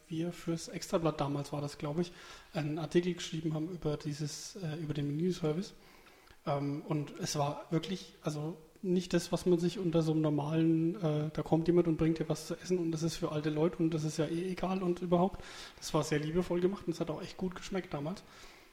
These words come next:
Ähm, und, äh, hat schon was. Also man isst wirklich von einem normalen Teller, das ist, äh, man glaubt nicht, was für einen Unterschied das eigentlich ausmacht.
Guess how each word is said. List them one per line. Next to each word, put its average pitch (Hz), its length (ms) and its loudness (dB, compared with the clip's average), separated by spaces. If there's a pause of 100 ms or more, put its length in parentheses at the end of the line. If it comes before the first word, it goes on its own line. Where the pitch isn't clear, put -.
(220)
Ähm, 147 380 0 (560)
und, 147 600 0
äh, 143 320 0 (140)
hat - 160 0
schon 175 180 8
was. 139 180 0
Also 147 260 2
man 151 260 2
isst 180 220 -2
wirklich 170 260 4
von 156 120 4
einem 151 100 4
normalen 139 340 0
Teller, 160 240 2
das 160 140 -2
ist, 175 360 -10 (120)
äh, 170 200 0 (280)
man 170 320 4
glaubt 175 280 6
nicht, 185 220 4
was 160 140 4
für - 100 -2
einen 170 80 4
Unterschied 165 400 2
das 151 160 0
eigentlich 151 280 -2
ausmacht. 156 420 -4